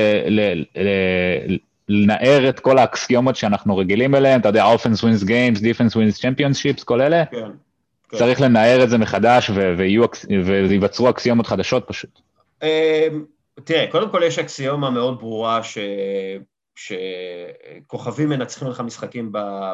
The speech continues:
Speaker 2: בפלייאוף. אף אחד לא, אתה יודע, חוץ מדטרויד, אה, אף אחד לא, אה,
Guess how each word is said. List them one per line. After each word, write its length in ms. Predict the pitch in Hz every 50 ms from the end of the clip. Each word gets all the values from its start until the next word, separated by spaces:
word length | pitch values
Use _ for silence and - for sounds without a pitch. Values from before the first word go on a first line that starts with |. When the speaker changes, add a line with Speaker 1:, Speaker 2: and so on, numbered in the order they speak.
| - -
Speaker 2:
בפלייאוף. 420 | 90 - - - 117 - - _ _ _ _ _ _ _ _ _ _ _ _ _ _ _ _ - 190 - _
אף 220 | - 151 170 - 196
אחד 200 | - 175 156 151
לא, 100 | 156 151 143 143 143 135 131 123 _ _
אתה 80 | - 131
יודע, 140 | 127 139 -
חוץ 260 | - 156 175 156 -
מדטרויד, 840 | 190 170 147 139 131 139 - 143 143 156 165 156 151 143 135 113 120 117 - _ 120
אה, 260 | 120 117 107 110 110 - - _ _ _ _ _ -
אף 220 | 147 156 151 156
אחד 200 | 147 143 156 147 139 120
לא, 600 | 131 131 131 127 123 120 120 117 113 110 110 - - _ -
אה, 760 | 101 104 104 104 101 98 98 98 98 98 95 92 95 95 98